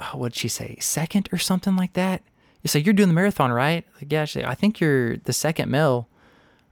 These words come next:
I, I'm pretty sure she said second or third, but I think it was <laughs> second. And I was like, "No way." <laughs> She's like, "Yeah, I'm pretty sure."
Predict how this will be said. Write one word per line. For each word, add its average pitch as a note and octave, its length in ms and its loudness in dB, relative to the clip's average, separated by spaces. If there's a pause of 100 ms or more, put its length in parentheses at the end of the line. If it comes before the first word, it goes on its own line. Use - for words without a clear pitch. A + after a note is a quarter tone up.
(300)
I, A2 200 -6
I'm B2 160 -4
pretty E3 200 2
sure C3 160 0
she - 40 -4
said A#2 160 0
second G#2+ 340 -6
or G#2 80 -8
third, G#2 340 -8
but G2+ 240 -2
I - 40 -14
think C3 180 -2
it A2+ 40 0
was A2 140 0
<laughs> - 120 0
second. A#2 240 -2
And A#2 160 -6
I E3+ 60 0
was C3+ 120 0
like, B2+ 80 2
"No A3+ 160 6
way." A#3 540 4 (720)
<laughs> E3+ 80 0 (500)
She's - 80 -6
like, C#3+ 160 0
"Yeah, G#3 260 6
I'm E3 120 4
pretty A3 200 2
sure." G#3 400 2